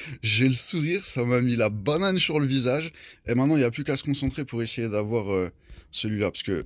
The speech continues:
franchement, il est vraiment magnifique. Il est vraiment magnifique. Quand vous le voyez, celui-là, là, je suis allé le revoir encore. Je me suis dit, « Est-ce que je fais quoi ? Qu'est-ce que je fais ? Est-ce que je me bats ? C'est bon, je m'arrête ? » Je me suis dit, « Je vais faire quoi ? » Mais il est vraiment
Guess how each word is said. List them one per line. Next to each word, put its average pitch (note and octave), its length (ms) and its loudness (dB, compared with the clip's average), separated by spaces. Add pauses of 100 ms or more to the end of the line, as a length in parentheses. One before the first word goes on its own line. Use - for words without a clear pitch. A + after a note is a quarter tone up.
(120)
franchement, A2 480 -4
il F#2+ 160 -4
est G2 100 -2
vraiment F2+ 720 -4 (240)
magnifique. F#2 800 -4 (540)
Il D#2+ 160 -8
est F#2 40 -4
vraiment F2 380 -6
magnifique. F2+ 420 -4
Quand E2+ 120 -4
vous F2 140 -6
le F#2 60 -2
voyez, G#2 300 0
celui-là, G#2 480 -2
là, G2 160 -2
je G2 60 0
suis - 100 -2
allé F#2 160 0
le F2+ 80 -2
revoir F#2+ 380 -4
encore. G2+ 300 -4 (400)
Je G#2 140 -6
me G#2+ 60 -2
suis A2 160 -4
dit, « G#2 160 -4
Est-ce C3 180 -2
que A#2 100 -6
je - 120 -2
fais G2+ 160 -6
quoi ? - 180 -12 (560)
Qu'est-ce C#3+ 220 0
que C#3 100 0
je - 140 2
fais ? C#3 400 4
Est-ce C3+ 140 0
que C#3 120 0
je C3+ 140 0
me B2+ 180 4
bats ? C3+ 300 4
C'est C3 160 0
bon, C#3 260 6
je B2+ 120 0
m'arrête ? » B2+ 600 2
Je G#2+ 80 -4
me B2 80 0
suis A#2 140 -4
dit, « A#2+ 180 0
Je G#2+ 80 -2
vais A#2 80 -4
faire A#2+ 220 -4
quoi ? » - 200 -6 (300)
Mais F2 240 -4
il E2+ 160 -6
est F2+ 80 -2
vraiment G#2+ 680 -4